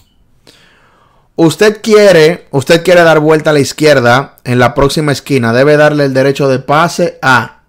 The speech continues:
todos los vehículos que vienen. Cuando gira a la izquierda, usted debe ceder el paso a los peatones, dioses del Olimpo, ciclistas u otros vehículos que estén movi-, que se estén moviendo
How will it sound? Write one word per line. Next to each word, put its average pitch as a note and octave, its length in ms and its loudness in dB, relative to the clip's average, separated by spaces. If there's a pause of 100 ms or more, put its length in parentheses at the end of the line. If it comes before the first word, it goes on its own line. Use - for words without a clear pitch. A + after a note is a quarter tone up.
(520)
todos F3+ 300 4
los C#3+ 160 0
vehículos C3+ 380 0
que C3+ 100 -4
vienen. A#2 500 -4 (500)
Cuando C3 340 0
gira F3 180 2
a - 20 4
la F#3 80 2
izquierda, D3+ 520 0
usted D3 300 -4
debe D3+ 300 -2
ceder C#3 380 -2
el B2+ 180 -2
paso E3 640 0
a B2+ 60 -2
los A#2+ 180 -4
peatones, C3 760 -4
dioses D3 520 -2
del D#3 140 -2
Olimpo, D3+ 520 -2 (520)
ciclistas D3+ 800 -2
u B2+ 180 -4
otros D3 300 -2
vehículos C#3+ 540 -2
que B2+ 80 -6
estén C#3+ 360 -6
movi-, C3 280 -4
que B2 120 -8
se C3 100 -6
estén D3 260 -6
moviendo F3+ 640 -2